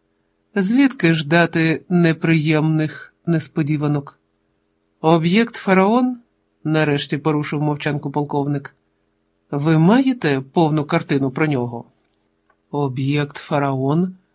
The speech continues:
мов би по писаному доповідав майор, залучений до експерименту понад два роки тому.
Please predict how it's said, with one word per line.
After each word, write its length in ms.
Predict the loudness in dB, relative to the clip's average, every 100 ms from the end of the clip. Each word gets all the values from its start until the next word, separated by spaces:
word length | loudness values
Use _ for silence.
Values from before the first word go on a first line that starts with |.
| _ _ 0
мов 320 | 4 6 4
би 200 | 2 2
по 160 | 2 2
писаному 600 | 2 2 2 4 4 2
доповідав 600 | 2 2 2 4 2 2
майор, 440 | 2 0 0 -4 -10 _ _ _ -6
залучений 720 | 0 2 2 0 0 2 2
до 180 | 4 2
експерименту 840 | 2 -2 0 2 2 2 0 -4
понад 400 | -2 0 2 0
два 200 | 0 0
роки 280 | 0 -2 -4
тому. 420 | -2 -2 -2 -4